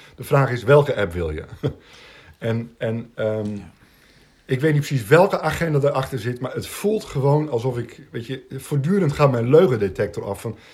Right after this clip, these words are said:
Speaker 1: er wordt tegen mij gelogen, dit klopt niet, ik word gemanipuleerd.
Speaker 2: Ja.
Speaker 1: Ehm, het, ook, ook bijvoorbeeld toen, toen Rutte ging vertellen dat de, de maatregelen verlengd gingen worden met,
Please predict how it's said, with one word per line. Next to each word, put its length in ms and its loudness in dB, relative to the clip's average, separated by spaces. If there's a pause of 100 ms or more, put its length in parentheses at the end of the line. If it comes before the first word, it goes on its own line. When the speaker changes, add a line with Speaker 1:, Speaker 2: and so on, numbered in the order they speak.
(200)
Speaker 1:
er 120 0
wordt 180 0
tegen 160 0
mij 140 -2
gelogen, 520 0
dit 160 -10
klopt 280 -2
niet, 160 -2
ik 100 -10
word 140 -6
gemanipuleerd. 760 -4
Speaker 2:
Ja. 120 -14 (600)
Speaker 1:
Ehm, 380 -4 (100)
het, 220 -8
ook, 280 -4
ook 220 -4 (160)
bijvoorbeeld 340 -8
toen, 260 -6
toen 320 -8
Rutte 220 -2
ging 200 -10
vertellen 380 -2
dat 180 -6
de, 200 -6
de 80 -10
maatregelen 580 -6
verlengd 380 -2
gingen 220 -4
worden 240 -2
met, 240 -8